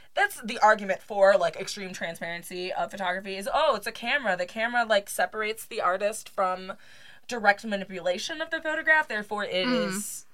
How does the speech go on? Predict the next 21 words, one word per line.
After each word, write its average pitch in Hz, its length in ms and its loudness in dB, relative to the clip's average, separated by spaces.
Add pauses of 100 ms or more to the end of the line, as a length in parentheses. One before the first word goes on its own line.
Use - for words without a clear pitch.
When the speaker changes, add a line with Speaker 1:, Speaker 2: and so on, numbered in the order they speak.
(280)
Speaker 1:
transparent. 226 720 -4
And, 196 400 0 (380)
um, 170 360 4
that 185 180 2
is 170 200 -8
just 143 320 -6
what, 139 260 -8
when 170 160 -12
you're 139 100 -12
looking - 240 -16
at - 120 -14
the - 180 -12
other 170 240 -6
aspects, - 840 -6
other 156 160 -8
than 139 220 -14
that, 139 220 -8
it's 143 180 -10
just - 180 -14
not - 160 -20
true. - 340 -14